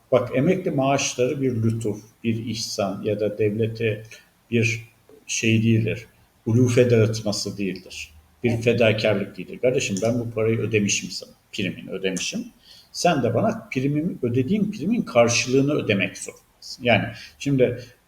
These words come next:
Speaker 1: arabanı götürdün, sigorta yaptırdın, sonra kaza yaptın, kaskoya gittin. Kasko sana, e, ödemesi gerekenin beşte biri kadar bir para ödedi. "Bu fedakarlığımızı da unutma." dedi. Bu kabul edilebilir mi?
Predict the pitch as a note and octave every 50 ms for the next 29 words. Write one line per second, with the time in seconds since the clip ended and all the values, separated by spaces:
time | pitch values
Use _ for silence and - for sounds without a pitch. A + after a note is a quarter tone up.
0 | _ _ - - E3 C#3 B2+ B2+ C#3+ D#3+ G3+ F#3 G3 - - - C#3+ A2+ G#2+ G#2
1 | G2 F#2+ - - F#3+ F3+ D3+ C3+ A#2+ G2 - G#2+ F#2 E2 E2+ - - B2 C#3+ G3
2 | A3+ - - - C#3 D3+ G#3 - - - D#3+ C#3 - D3 C3 A#2+ G2+ E2+ D#2+ -
3 | - - G3+ F#3+ - - F3+ E3+ E3 - - C#3+ C3+ C3 C3 C3 B2 - - _
4 | - A#3 C4 B3 - - _ - F#3 D#3+ E3 - E3 C#3 - D3 C#3+ C#3+ D3+ D#3
5 | D#3+ D#3+ - - - _ _ _ _ _ _ C#3 C3+ C3 C#3 D3 - D#3 D#3 D3+
6 | C#3+ C#3 A#2+ - - - C3+ A#2+ A2+ - C3 B2+ B2+ B2+ C3+ C3+ C#3+ C3+ - -
7 | - - B2+ B2+ A2+ A2 A2 A2+ G#2+ G#2 G#2 G2+ G#2 A2+ A2+ - C#3+ D3 D#3+ B2+
8 | G#2 - G#2+ A2 - G#3+ B3 - - - _ _ _ _ _ _ _ _ _ _
9 | _ _ B2 B2 - - A2+ G#2+ A2 G#2+ A#2+ - - C3+ C3 B2 B2 C#3 C#3 C#3+
10 | C3+ B2 - - D#3 D#3+ D#3 C#3+ C3+ B2 B2+ - A#2 G2+ G2 F2+ E2+ - - _
11 | _ _ _ _ _ _ _ _ _ _ _ - - A2 A#2+ B2+ B2+ B2 C3+ C3+
12 | E3 E3+ A3+ E4+ F#4+ E4+ - -